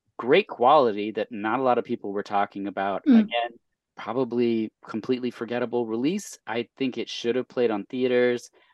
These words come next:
Speaker 1: I know that it was made during the pandemic. Rebecca talked about shooting sequences and things <laughs> without any cast member.
Speaker 2: Mm.
Speaker 1: So you're like, as an actor being like, "Is this too big right now?" And the, the
Speaker 2: Mm.
Speaker 1: director being like, "No, it is," but you have no one to feed off of, just seems
Speaker 2: Yeah.
Speaker 1: terrifying to me.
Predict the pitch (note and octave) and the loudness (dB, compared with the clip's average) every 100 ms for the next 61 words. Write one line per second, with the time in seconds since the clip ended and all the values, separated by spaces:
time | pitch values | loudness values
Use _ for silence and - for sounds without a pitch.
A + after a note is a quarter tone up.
0 | _ G#2 A2+ A#2+ A#2 A#2 A#2+ A2+ A#2 A#2 | _ -6 -2 0 0 -2 -4 -6 -2 -2
1 | A2+ A#2+ B2 B2+ A#2+ - A2+ F#2 A#2+ C#3+ | -2 -2 0 0 -2 -4 -6 -4 0 0
2 | C#3+ - G#2 G#2+ B2 - A2 - A2 A2+ | 0 -2 -2 -2 -4 -6 -6 -6 -6 -6
3 | G#2 - - A2+ G#2+ - A2 - A2 A2 | -6 -8 -6 -4 -4 -6 -8 -6 -6 -6
4 | G#2 G2 A2+ A2 A2+ D3+ C#3+ B2+ B2+ B2+ | -10 -6 -6 -6 -2 0 0 0 0 0
5 | - G2+ - C#3 C3 D#3 D#3 - A#2 A#2 | 0 -2 0 4 8 8 6 2 0 4
6 | A2+ G#2+ _ - _ A#2+ C3 A2+ G#2+ - | 2 2 _ -20 _ -2 0 -2 -4 -2
7 | C#3 B2+ B2 A#2 G#2+ - C3 C#3+ G#3 C#4+ | 0 0 0 -2 -6 -6 -8 -6 -2 -2
8 | - - B3+ G3 E3+ G#3 A3+ B3 B3 B3 | -2 -4 -2 4 4 4 2 0 2 0
9 | C#4 C3 A#2 F#3 D4+ D4 C#4 C4+ G#3+ D#3+ | 2 0 2 8 10 10 12 10 8 4
10 | C3+ C3+ C3 B2 - D#3+ A3+ D3+ G#3 F#3+ | 2 4 4 2 2 4 6 8 8 6
11 | - B2+ B2 A2 G#2+ A#2 A#2 A#2+ G#2 - | 2 -4 -4 -4 2 2 4 2 0 -4
12 | A2 A#2 A#2 C3+ A#2+ G#2+ - G2 - G#3 | 0 2 2 0 -4 -8 -10 -12 -2 4
13 | F#3+ D3+ - - _ - B2+ C3 | 4 4 -4 -18 _ -6 -2 -2